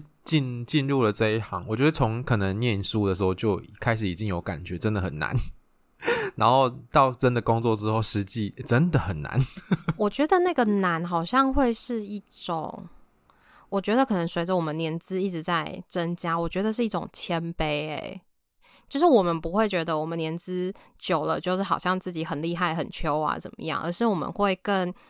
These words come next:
Speaker 2: 能够去努力跟个案同在，或者是说很小心的，那我，我是说我们两个啦，我不知道其他人，但我觉得我们两个其实都蛮小心的，在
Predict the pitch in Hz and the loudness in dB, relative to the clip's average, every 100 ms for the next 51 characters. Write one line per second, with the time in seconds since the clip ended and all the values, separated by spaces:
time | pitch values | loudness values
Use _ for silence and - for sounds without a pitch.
0 | _ _ _ _ _ 214 175 180 - 240 | _ _ _ _ _ -4 -2 -2 2 2
1 | 220 208 - - 220 202 180 160 - _ | 2 -2 -6 -4 -2 0 -2 -6 -12 _
2 | _ _ _ - 196 185 214 233 196 196 | _ _ _ -6 -2 2 2 2 0 0
3 | 196 180 170 170 147 - - 156 170 185 | 2 2 0 -2 -6 -4 -2 0 0 0
4 | 156 170 170 - 165 156 151 170 - - | -2 -4 -6 -4 -4 -2 -4 -6 -14 -20
5 | _ _ _ _ _ _ _ - - 180 | _ _ _ _ _ _ _ -10 -4 -2
6 | 185 190 160 - 180 180 180 - 175 156 | 6 6 6 0 -2 -2 -6 -2 0 0
7 | - - 175 - 254 254 - - 185 - | -4 -10 -16 -4 2 2 0 -4 -4 2
8 | 190 214 262 220 180 156 120 156 139 95 | 2 4 4 4 4 2 0 0 2 4
9 | 202 214 - 165 175 165 156 175 240 202 | 6 6 4 -2 2 2 2 2 2 2
10 | 175 175 165 165 156 180 180 190 180 151 | 2 0 0 -2 -4 -4 -2 0 0 -2
11 | 170 165 - - 170 175 165 156 - 180 | -2 -2 -2 -6 -6 -4 -4 -6 -6 -6
12 | 175 | -6